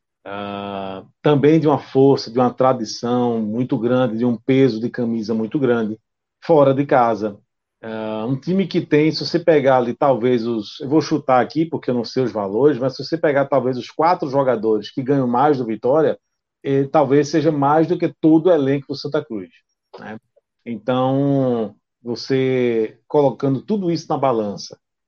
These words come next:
você colocando na balança o fato de ter começado atrás e ter arrumado o empate,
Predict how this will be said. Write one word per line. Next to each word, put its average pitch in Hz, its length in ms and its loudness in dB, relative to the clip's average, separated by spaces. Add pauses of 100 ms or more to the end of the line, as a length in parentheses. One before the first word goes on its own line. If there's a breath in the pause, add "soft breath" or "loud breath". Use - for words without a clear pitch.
(140)
você 120 200 -6
colocando 160 480 0
na 170 80 2
balança 143 400 0
o 135 40 -6
fato 135 300 -2
de 139 100 -2
ter 165 240 0
começado 151 540 -2
atrás 113 680 0 (140)
e 143 80 -2
ter 147 560 2
arrumado 135 460 -2
o - 20 -4
empate, 110 540 -4